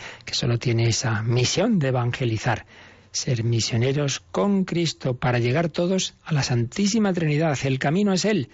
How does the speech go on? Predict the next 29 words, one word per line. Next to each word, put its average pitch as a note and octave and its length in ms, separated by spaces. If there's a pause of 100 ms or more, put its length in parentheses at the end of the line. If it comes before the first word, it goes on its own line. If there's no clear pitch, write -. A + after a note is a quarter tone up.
(420)
"Yo - 60
soy A#2+ 260
el A#2 140
camino D#3 420
y - 20
la F#3+ 120
verdad F3 360
y F#3 60
la E3+ 140
vida", F3+ 240
unirnos D3+ 560
a A#2+ 80
Jesucristo C3+ 560
y - 20
así A#2+ 300 (420)
llegaremos A#2 540
a G#2+ 60
la G2 120
vida F#3+ 340
eterna. - 480
Bueno, G#3 220
pues C3 160
estamos D3 460 (400)
ya C#3 260
en C3 120
esos B2+ 260
números C3+ 400
de C3+ 120
resumen D3 680